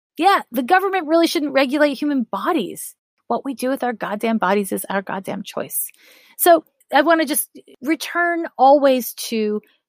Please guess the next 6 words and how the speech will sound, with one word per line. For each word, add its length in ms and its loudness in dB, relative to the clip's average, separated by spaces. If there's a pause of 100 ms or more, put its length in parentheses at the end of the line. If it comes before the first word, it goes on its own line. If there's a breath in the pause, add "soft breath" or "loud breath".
(120)
talk 340 -4
to 120 -6
people, 600 -2 (120)
listen 580 4
to 100 -6
people, 680 -6